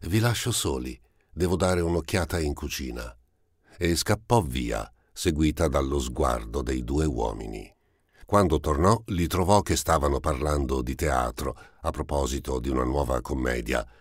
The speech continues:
ed erano talmente d'accordo nei loro giudizi che nei loro occhi si era accesa una sorta di rapida amicizia, alla scoperta di quell'assoluta comunanza di idee.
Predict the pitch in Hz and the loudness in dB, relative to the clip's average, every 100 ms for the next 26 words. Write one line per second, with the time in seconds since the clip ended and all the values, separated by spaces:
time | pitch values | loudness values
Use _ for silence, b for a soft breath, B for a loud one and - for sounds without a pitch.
0 | b - 90 95 78 76 90 85 113 113 | b -2 2 2 2 0 0 2 2 0
1 | 78 69 - 85 65 57 60 60 58 67 | -2 -2 -2 0 0 0 -2 -2 -2 -2
2 | 67 64 64 62 123 - - 64 - b | -2 -2 -4 -4 -4 -4 -6 -4 -6 b
3 | b b b 95 87 95 98 98 82 65 | b b b 0 2 2 4 2 2 0
4 | - - 71 65 - 82 82 - - 101 | -2 -8 -6 -4 -2 0 -2 -4 -2 0
5 | 69 78 87 85 113 92 - 85 80 80 | 2 2 0 0 -2 -2 -4 -2 0 -2
6 | 95 82 90 76 78 76 76 71 76 - | -2 -4 -4 -2 -2 -2 -2 -2 -4 -6
7 | - - 58 53 B B B B 78 71 | -8 -6 -6 -8 B B B B 0 0
8 | 78 - 82 90 82 69 76 71 - 76 | 0 -2 -2 0 -2 -2 -4 -4 -2 -2
9 | 71 - - 82 85 95 78 87 76 78 | 0 -4 -4 -2 0 -2 -2 -6 -4 -4
10 | 71 65 71 64 - - 71 60 65 58 | -2 -2 -4 -4 -6 -4 -4 -4 -4 -4
11 | 58 55 53 - | -6 -6 -8 -14